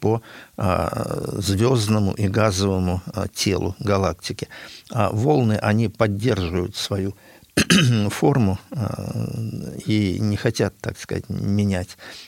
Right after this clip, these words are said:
Есть такое свойство у волны, они выравнивают волновой фронт, когда он начинает изгибаться, это волна, и она бежит по телу.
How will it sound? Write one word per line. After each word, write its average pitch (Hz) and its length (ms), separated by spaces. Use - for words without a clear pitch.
Есть 107 260
такое 95 280
свойство 147 460
у 95 40
волны, 92 320
они 87 220
выравнивают 92 640
волновой 98 360
фронт, - 360
когда 87 300
он 85 100
начинает 98 480
изгибаться, 95 560
это - 140
волна, 95 400
и 117 160
она 139 260
бежит 117 580
по - 200
телу. 82 340